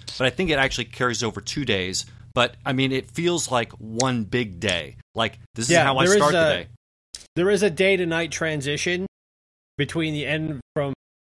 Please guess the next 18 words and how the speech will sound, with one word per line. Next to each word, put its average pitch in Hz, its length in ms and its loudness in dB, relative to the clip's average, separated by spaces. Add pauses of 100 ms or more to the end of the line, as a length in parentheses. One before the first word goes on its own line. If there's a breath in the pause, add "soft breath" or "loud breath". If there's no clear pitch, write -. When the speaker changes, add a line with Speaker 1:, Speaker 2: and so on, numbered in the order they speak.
(140)
Speaker 2:
the 127 400 -4
end 165 140 0
of 147 100 -4
this 143 180 -4
episode 151 440 -4
and 127 180 -6
in 135 120 -4
the - 340 -12
next - 180 -6
episode, 156 460 -4 (1120)
because 135 240 0
we 147 80 0
have 143 160 0
scenes 156 320 -4
where 143 240 0
they're 139 160 -2
talking 143 500 -4
with 139 220 -4